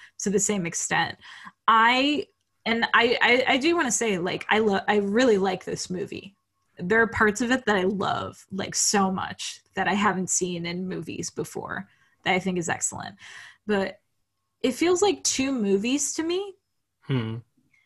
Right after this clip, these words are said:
Speaker 1: And, like, it, it's like a horror movie and a coming of age movie. And it feels like both elements are in both halves of the movie, but the first half is horror movie first, coming of
Speaker 2: Yeah.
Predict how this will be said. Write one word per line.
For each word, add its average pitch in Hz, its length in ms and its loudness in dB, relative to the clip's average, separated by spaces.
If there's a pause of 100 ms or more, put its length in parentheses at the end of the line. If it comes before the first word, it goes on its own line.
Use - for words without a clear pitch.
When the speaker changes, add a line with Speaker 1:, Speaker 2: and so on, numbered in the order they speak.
(280)
Speaker 1:
And, 240 260 2
like, 226 420 2
it, 220 220 0
it's 233 240 0
like 226 200 0
a 220 80 0
horror 285 360 2
movie 302 420 -2
and 214 120 -2
a 196 40 -4
coming 208 340 -2
of 175 100 -4
age 165 260 -4
movie. 175 460 -6 (800)
And 233 240 0
it 226 100 -4
feels 269 280 0
like 240 240 0
both 240 420 2 (100)
elements 220 540 2 (120)
are 202 280 6
in 208 260 0
both 190 360 0 (120)
halves 202 580 2
of 269 160 0
the 294 80 0
movie, 302 580 -2 (440)
but 208 140 -2
the 214 60 -2
first 226 540 0
half 240 380 2 (100)
is 190 280 0 (400)
horror 226 460 0
movie 220 380 0
first, 208 640 -4
coming 208 340 -2
of 196 80 -2
Speaker 2:
Yeah. 117 160 4